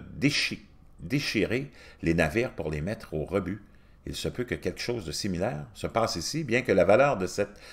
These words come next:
station de surveillance, dotée d'un assortiment d'instruments scientifiques, puisse avoir une valeur quelconque pour les pillards. Donc vraiment, est-ce que c'est, euh, le résultat d'une opération militaire néfaste menée par un,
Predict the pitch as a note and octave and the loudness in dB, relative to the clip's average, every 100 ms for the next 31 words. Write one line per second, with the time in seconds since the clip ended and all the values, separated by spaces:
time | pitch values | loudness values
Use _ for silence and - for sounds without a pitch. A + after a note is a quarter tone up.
0 | - - G#2 F2+ C3+ D#3+ D#3+ F2+ - F2+ | -16 8 10 10 6 2 0 0 4 8
1 | E2 G#2+ D#3 C3 F2+ E2+ - F#2 E2+ E2 | 6 6 0 0 0 2 2 2 0 0
2 | D#2+ A2+ - A2+ - G2+ A2 F2+ E2 F2+ | 2 0 2 0 0 0 0 0 -2 -4
3 | F2+ G2 - - - - E2+ - D3+ D3 | -6 -6 -12 -20 -6 0 0 0 -4 -4
4 | - A2 - E2+ G#2 F#2 D#2 E2+ G#2+ A#2+ | 0 0 2 2 2 2 2 4 2 2
5 | F#2 D#2+ A#2+ C#3 F#2+ F2+ - F2 F#2+ G#2 | 0 0 -2 0 2 2 0 2 2 2
6 | - - - - - - - - - - | -8 -16 -20 -20 -20 -20 -20 -20 -20 -20
7 | - D2 F2 D#2 E2 A2 C#3+ D#3+ - - | -14 -4 -2 0 2 2 2 -2 -8 -14
8 | - - F#2 - F#2 - F2+ F2 F2 F2+ | -6 0 2 2 2 8 10 10 8 8
9 | F2 F2+ F#2 F#2+ F#2+ F#2+ F2 C3+ A#2+ G2 | 8 8 8 6 6 8 8 6 6 10
10 | C3 A#2+ A2 - D3 D#3+ - F#2+ G2 A#2+ | 10 10 8 8 6 6 2 4 4 4
11 | F#2+ E2+ E2+ E2 | 4 4 0 0